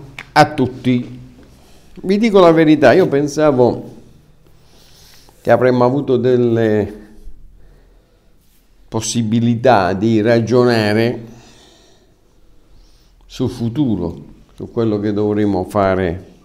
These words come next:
quando questo incubo sarà finito. Invece, eh, c'è l'attualità che preme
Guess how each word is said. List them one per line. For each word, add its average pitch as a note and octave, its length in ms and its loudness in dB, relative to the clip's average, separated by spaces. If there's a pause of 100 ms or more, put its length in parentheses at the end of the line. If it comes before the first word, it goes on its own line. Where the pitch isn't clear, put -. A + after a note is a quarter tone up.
(600)
quando G#2 400 -2
questo G#2 500 -2
incubo F#2+ 640 -4
sarà F#2+ 580 -6
finito. G2+ 640 -8 (1400)
Invece, A2+ 720 0
eh, F2+ 1600 -10
c'è - 180 -12
l'attualità C#3 840 -2
che G#2+ 160 -4
preme G2+ 680 -6